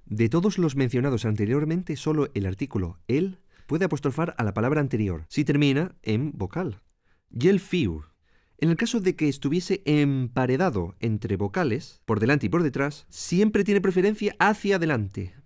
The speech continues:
Ye l'hermano. Que el vecín fale. Que el home fale. Hacia adelante. Cuidado no confundir con el pronombre el, el del acento, la tilde. Un escritor mejor que él, que no apostrofa, que él.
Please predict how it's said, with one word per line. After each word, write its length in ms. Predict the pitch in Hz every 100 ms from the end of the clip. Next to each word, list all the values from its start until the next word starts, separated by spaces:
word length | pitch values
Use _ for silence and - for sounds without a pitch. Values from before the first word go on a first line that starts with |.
| -
Ye 500 | 110 101 120 180 208 -
l'hermano. 600 | 104 95 131 107 80 71 _ _ _ _ _ _
Que 160 | - 123
el 260 | 110 98 90
vecín 540 | 101 101 156 185 170
fale. 500 | - 120 82 73 - - _ _ _ _ -
Que 160 | 113
el 160 | 98 120
home 300 | 202 101 85
fale. 460 | - 82 73 71 _ _ _ _ _ _ -
Hacia 220 | - 98
adelante. 420 | 92 90 80 - - _ _ _ _
Cuidado 320 | - 113 131
no 100 | 170
confundir 400 | 165 147 151 180
con 140 | - 123
el 80 | 110
pronombre 520 | 110 110 160 156 -
el, 380 | 156 170 90 78 - -
el 100 | 95
del 100 | 85
acento, 360 | 85 101 87
la 100 | 85
tilde. 360 | 87 147 90 92 _ _ _ -
Un 100 | 202
escritor 340 | 214 226 233
mejor 360 | 208 143 175 180
que 100 | 110
él, 240 | 82 78 - _ - _ -
que 120 | 123
no 100 | 123
apostrofa, 520 | 139 135 107 - 92 -
que 300 | - 113 - -
él. 380 | 117 92 80